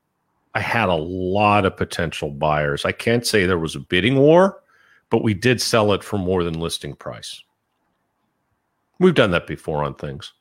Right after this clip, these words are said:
I've had pay sites that have gotten bid up 'cause I've got, like, nine pay site, active pay site buyers, people that are interested in buying pay sites.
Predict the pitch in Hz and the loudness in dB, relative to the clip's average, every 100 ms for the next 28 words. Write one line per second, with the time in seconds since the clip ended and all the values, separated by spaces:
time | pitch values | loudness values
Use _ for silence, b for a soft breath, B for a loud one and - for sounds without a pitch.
0 | _ b b b - 123 120 - 98 87 | _ b b b -2 2 2 0 -2 0
1 | - 85 82 - 87 78 87 85 98 85 | 0 -2 -2 -6 -6 -6 -8 -10 -10 -6
2 | 85 85 76 - 76 85 80 80 92 82 | -6 -6 -8 -10 -8 -8 -6 -8 -8 -10
3 | - 82 85 92 95 92 92 - b b | -8 -4 0 2 2 0 -2 -8 b b
4 | - 110 92 - 85 - 101 - 104 - | -4 -2 0 0 -2 0 -2 -2 -6 -8
5 | - 87 - 73 - 80 76 71 69 - | -6 -6 -6 -8 -6 -4 -4 -4 -8 -16
6 | _ _ _ _ _ _ _ _ 95 - | _ _ _ _ _ _ _ _ -4 -2
7 | 82 76 76 78 73 - 71 71 73 71 | -6 -4 -4 -6 -10 -12 -10 -10 -10 -12
8 | 69 - - - - - | -10 -10 -10 -16 -16 -20